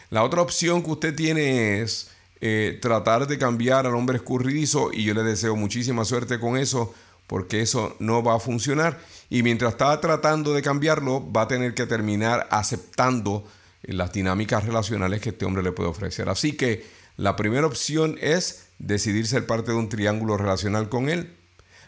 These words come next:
La segunda opción es aceptar las dinámicas relacionales tal y como son. O la tercera opción es salir de la relación. Obviamente estamos hablando de hombres escurridizos que no han decidido trabajar seriamente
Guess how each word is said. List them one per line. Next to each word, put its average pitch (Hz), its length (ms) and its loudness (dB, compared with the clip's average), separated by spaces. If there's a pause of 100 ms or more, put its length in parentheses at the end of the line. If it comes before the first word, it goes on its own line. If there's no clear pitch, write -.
La 104 200 2
segunda 117 400 0
opción 123 640 0
es - 440 -2 (200)
aceptar 117 540 0
las 127 140 0
dinámicas 117 480 0
relacionales 110 580 0
tal 113 140 0
y 110 60 -2
como 113 260 -2
son. 151 340 0 (440)
O 170 140 2
la 156 120 2
tercera 117 340 0
opción 107 340 -2
es 101 380 -4
salir 92 420 -2
de 95 120 0
la 82 120 0
relación. 82 520 -6 (420)
Obviamente 127 440 2
estamos 117 320 0
hablando 117 460 2
de 101 160 0
hombres 110 300 0
escurridizos 107 1000 0 (240)
que 92 140 0
no 98 160 4
han 113 120 0
decidido 104 1000 0
trabajar 95 460 2
seriamente 95 880 0